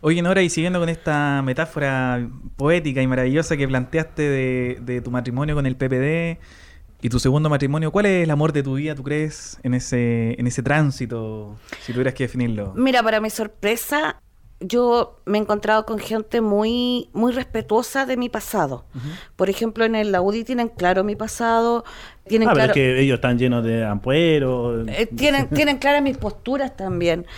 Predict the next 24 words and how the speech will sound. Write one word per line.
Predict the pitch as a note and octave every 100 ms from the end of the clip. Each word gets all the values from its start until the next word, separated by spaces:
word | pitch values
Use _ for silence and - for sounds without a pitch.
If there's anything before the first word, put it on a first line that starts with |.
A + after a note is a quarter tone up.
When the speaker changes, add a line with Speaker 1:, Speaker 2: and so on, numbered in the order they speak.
| - -
Speaker 2:
y | - G#3+
han | A3
sido | - C4 B3
muy | B3+
respetuosos | B3+ B3+ - - G#3 A3+ C4 C4+ C4+
y | G#3+
me | G#3
he |
encontrado | G#3+ A3 G#3 A3+ A3+ A3+
con | A3+
muy | G#3 G#3+
buena | A3+ B3 B3
gente. | - F#3 E3 D3 - C3+ - - - -
Me | -
he |
encontrado | G3 G3 F#3+ G3+ G#3+ G#3+
con | G3+
gente | - G#3+ A3+
que | G#3
ha |
sido | - A3
muy | G#3 A3
acogedora. | A3+ A3+ - - F3 F3 C#3+ - - -
Speaker 3:
¿Como | A2